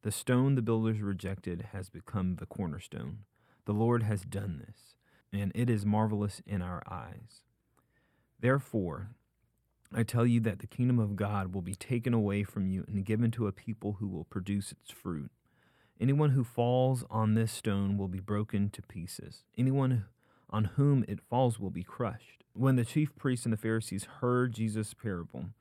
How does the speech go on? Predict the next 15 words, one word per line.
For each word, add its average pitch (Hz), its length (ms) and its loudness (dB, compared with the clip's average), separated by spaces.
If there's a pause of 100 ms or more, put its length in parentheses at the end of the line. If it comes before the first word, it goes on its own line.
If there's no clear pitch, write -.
they 120 160 4
knew 123 220 8
he 123 200 0
was 110 200 0
talking 107 400 -2
about 87 320 -4
them. 87 300 -10 (680)
They 113 120 2
looked 120 340 2
for 117 640 2
a 107 80 -2
way 110 380 0
to 104 160 -4
arrest 95 420 -4
him, - 320 -10